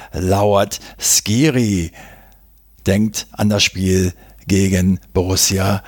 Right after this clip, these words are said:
Dortmund. Und auch diesmal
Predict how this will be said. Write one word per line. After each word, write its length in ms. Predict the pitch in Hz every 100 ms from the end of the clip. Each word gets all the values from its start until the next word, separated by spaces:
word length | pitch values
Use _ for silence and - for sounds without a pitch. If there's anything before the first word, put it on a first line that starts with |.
| - -
Dortmund. 920 | 98 95 131 170 - 101 90 90 -
Und 340 | - 147 -
auch 260 | - 135 120
diesmal 800 | 101 143 196 - 147 120 120